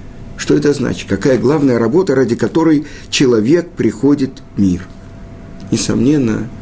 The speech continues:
это то, ради чего спустилась его душа в этот мир.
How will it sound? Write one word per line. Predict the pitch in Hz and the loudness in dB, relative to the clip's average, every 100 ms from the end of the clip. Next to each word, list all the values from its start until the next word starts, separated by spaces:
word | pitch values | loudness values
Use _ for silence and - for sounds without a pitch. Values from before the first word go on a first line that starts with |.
| - - - | -16 -16 -8
это | - 110 - 95 95 - - - - - - - - - - | -2 -2 0 -2 -2 -4 -12 -16 -16 -14 -14 -16 -16 -16 0
то, | 156 151 | 4 4
ради | 110 95 101 | 4 0 -2
чего | - 110 123 135 | 0 0 2 0
спустилась | - - 107 - - - 156 156 131 120 - | -2 -4 -4 -2 -8 -4 2 4 2 0 0
его | 101 101 | 2 2
душа | 98 98 - 120 113 | 2 -2 0 -2 0
в | 101 | -2
этот | - 98 - | -4 -6 -4
мир. | 90 90 | -2 -2